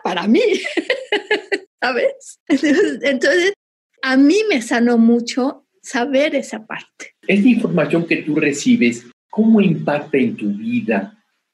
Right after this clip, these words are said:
Speaker 2: en tu propio crecimiento? Ah, digo, además de ser algo curioso, <laughs> ¿cómo impacta en ti esta, este conocimiento?
Speaker 1: Mira, impacta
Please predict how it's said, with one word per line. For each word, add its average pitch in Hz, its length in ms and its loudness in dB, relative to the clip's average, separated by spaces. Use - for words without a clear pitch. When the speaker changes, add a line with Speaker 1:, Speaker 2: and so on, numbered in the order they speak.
Speaker 2:
en 131 140 -4
tu 139 120 -2
propio 156 320 -2
crecimiento? 107 880 -2
Ah, 175 140 0
digo, 131 140 0
además 147 320 0
de 147 80 2
ser 160 180 2
algo 156 480 0
curioso, 185 640 0
<laughs> - 1040 -8
¿cómo 160 220 -4
impacta 127 540 -4
en 98 220 -4
ti 120 260 -2
esta, 107 560 -6
este 104 540 -10
conocimiento? - 500 -16
Speaker 1:
Mira, 277 560 2
impacta 285 1300 0